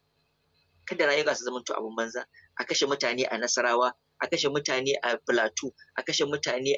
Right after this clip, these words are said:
a Katsina, a kama mutane a yi garkuwa da su, sai an biya kaza, a je a yi wa mutane fyaɗe, mata da yara ƙanana,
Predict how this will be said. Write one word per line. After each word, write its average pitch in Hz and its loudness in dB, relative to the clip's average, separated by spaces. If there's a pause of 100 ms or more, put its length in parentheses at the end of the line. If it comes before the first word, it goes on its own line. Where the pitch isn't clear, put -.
(120)
a 113 0 (100)
Katsina, 131 0 (280)
a - 0
kama 160 2
mutane 143 2
a 135 2
yi 131 2
garkuwa 143 2
da 123 -4
su, - -2 (200)
sai - -2
an 156 -2
biya 160 2
kaza, 113 -2 (280)
a - -2
je 165 2
a - 0
yi 160 6
wa 156 2
mutane 143 0
fyaɗe, 131 -2
mata 143 2
da 127 0 (300)
yara 143 2
ƙanana, 143 0